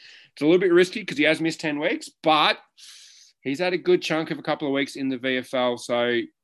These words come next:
he obviously isn't confirmed for this weekend. He's still listed as a potential in,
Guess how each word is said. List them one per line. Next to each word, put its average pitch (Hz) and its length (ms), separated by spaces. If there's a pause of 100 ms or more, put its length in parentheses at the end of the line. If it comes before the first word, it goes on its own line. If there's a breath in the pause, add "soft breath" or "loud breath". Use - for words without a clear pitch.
(540)
he 139 360 (100)
obviously 156 420
isn't 156 160
confirmed 143 460
for 131 60
this 131 200
weekend. 139 420
He's 143 140
still 131 340 (360 soft breath)
listed 135 400
as 120 180
a 120 80
potential 135 800
in, 180 400